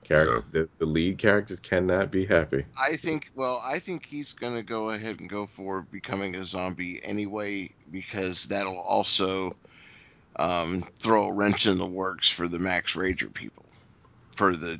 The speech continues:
Speaker 3: what he's having to do. 'Cause once he's a zombie, he probably won't have his special little, uh, Spidey sense anymore.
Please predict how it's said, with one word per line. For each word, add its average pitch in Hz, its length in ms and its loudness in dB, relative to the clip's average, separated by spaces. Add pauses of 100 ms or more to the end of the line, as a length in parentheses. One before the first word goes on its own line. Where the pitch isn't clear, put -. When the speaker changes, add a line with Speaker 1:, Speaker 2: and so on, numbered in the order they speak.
Speaker 3:
what 90 200 -4
he's 92 240 0
having 87 340 0
to 67 100 -6
do. 78 320 0
'Cause 82 260 6
once 92 260 6
he's 90 200 -6
a 85 60 -6
zombie, 92 520 2
he 87 140 -4
probably 92 440 -2
won't 87 260 -4
have 90 220 0
his 92 180 -6
special 90 540 0
little, 85 380 -8
uh, 71 140 -6
Spidey 95 500 -2
sense 73 360 -4
anymore. 62 460 -10